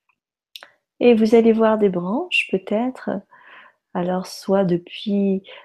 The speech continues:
euh, vos épaules, vos bras,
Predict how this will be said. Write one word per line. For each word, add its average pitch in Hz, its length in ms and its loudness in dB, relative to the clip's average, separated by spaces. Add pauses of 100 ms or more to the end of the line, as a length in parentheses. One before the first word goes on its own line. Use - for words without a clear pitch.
(180)
euh, 175 220 -6
vos 165 260 -2
épaules, 185 840 -2 (100)
vos 170 220 -4
bras, 185 520 -6